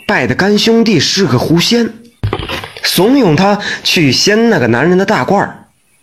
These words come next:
因为据说狐狸变化成人之后可以，但是这个尾巴却变不了。开始秋生还不同意呢，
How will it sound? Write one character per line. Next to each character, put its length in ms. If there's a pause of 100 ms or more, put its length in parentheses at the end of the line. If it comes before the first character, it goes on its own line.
(640)
因 140
为 120
据 220
说 260 (200)
狐 280
狸 120
变 200
化 160
成 200
人 180
之 120
后 220
可 200
以， 200 (280)
但 260
是 460 (100)
这 120
个 100
尾 260
巴 140
却 160
变 220
不 80
了。 400 (1000)
开 220
始 220
秋 220
生 200
还 100
不 140
同 200
意 160
呢， 160